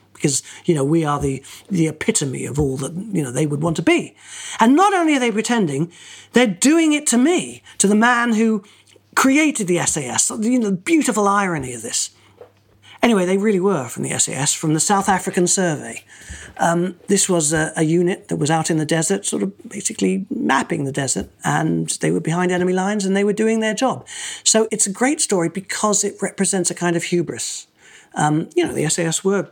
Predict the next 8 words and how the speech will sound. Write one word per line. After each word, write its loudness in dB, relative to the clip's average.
doing 4
what -6
they 0
were 2
doing, -6
but 0
they 4
weren't 0